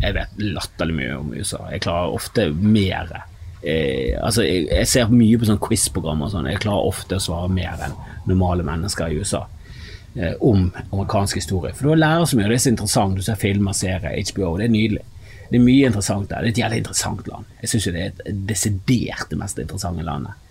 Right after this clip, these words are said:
eh, i nyere tid. Eh, fra sånn, eh, s-, ja, fra, fra, eh, Columbus frem til nå. Eh, og også før. Eh,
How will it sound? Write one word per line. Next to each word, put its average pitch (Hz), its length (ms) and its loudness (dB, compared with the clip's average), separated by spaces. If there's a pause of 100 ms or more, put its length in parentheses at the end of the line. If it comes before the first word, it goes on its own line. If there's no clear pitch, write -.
(320)
eh, 90 720 -2
i 104 80 2
nyere 98 400 4
tid. - 200 -10 (560)
Eh, 98 220 -2
fra 98 160 -2
sånn, 92 220 4 (100)
eh, 85 400 -4
s-, - 220 -10 (440)
ja, 87 220 -2
fra, 156 320 -2
fra, 101 480 4
eh, 98 300 0 (100)
Columbus 95 560 4
frem 95 240 -2
til 76 140 -4
nå. - 80 -10 (500)
Eh, 107 220 0
og 196 240 4
også - 180 2
før. - 380 2 (100)
Eh, 110 220 -2